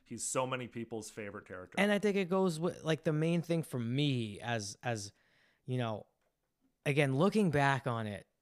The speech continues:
Speaker 2: it was a lot harder to look at it in the moment, but now as an older guy <laughs> looking back on it,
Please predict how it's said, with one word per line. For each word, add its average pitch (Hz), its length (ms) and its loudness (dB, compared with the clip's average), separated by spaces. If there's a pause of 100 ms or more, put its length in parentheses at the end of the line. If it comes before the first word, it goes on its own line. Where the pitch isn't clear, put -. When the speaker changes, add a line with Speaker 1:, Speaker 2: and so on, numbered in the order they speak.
(400)
Speaker 2:
it 143 100 -2
was 127 120 2
a 135 40 0
lot 151 240 2
harder 156 320 4
to 135 100 2
look 131 220 0
at 127 80 0
it 120 100 -4
in 127 120 2
the 117 60 2
moment, 113 360 0
but - 160 -8
now 127 360 2
as 113 120 -2
an 117 120 -2
older 127 280 0
guy 110 340 -2
<laughs> 160 100 2
looking 135 300 0
back 117 300 -2
on 120 200 0
it, 110 120 -4